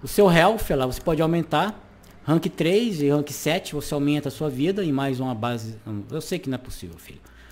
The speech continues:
Ou passivas, ó, rank seis, você desbloqueia Determination. A estamina, é, você recupera a estamina mais rápido e mais cedo.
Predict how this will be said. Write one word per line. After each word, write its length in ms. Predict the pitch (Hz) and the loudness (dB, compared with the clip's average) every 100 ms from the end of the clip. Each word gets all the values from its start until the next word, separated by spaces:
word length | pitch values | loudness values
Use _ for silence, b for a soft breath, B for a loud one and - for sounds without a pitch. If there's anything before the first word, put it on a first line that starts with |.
| B B | B B
Ou 440 | 156 214 277 - - - - - - | 4 4 4 -6 -20 -20 -20 -20 -8
passivas, 680 | - - - 277 185 127 104 | -6 -4 0 2 2 0 0
ó, 100 | 135 | 0
rank 180 | 139 156 | 0 -2
seis, 640 | - - 190 226 156 110 123 | -4 -2 0 0 -4 -6 -8
você 200 | 120 143 | -8 -8
desbloqueia 400 | 139 139 135 156 | -4 -4 -2 -4
Determination. 840 | 165 175 170 175 202 180 135 104 - B B B B - | -2 -2 0 -2 -4 -4 -4 -6 -8 B B B B -2
A 360 | 139 143 151 | 2 4 4
estamina, 540 | 160 - 165 185 214 208 202 196 185 175 165 151 147 | 2 2 2 2 4 4 4 2 2 0 0 0 2
é, 320 | 156 135 135 | 0 0 -2
você 220 | 135 180 | -2 -2
recupera 240 | 170 180 | 0 2
a 20 | 175 | 2
estamina 420 | 170 160 185 175 | 2 0 0 0
mais 460 | 156 165 180 160 | 0 0 -2 -4
rápido 340 | 151 180 180 175 | -2 -4 -2 -4
e 40 | |
mais 160 | 175 156 | -2 -2
cedo. 840 | - - 175 196 151 123 107 101 | -6 -4 0 2 0 -2 -4 -4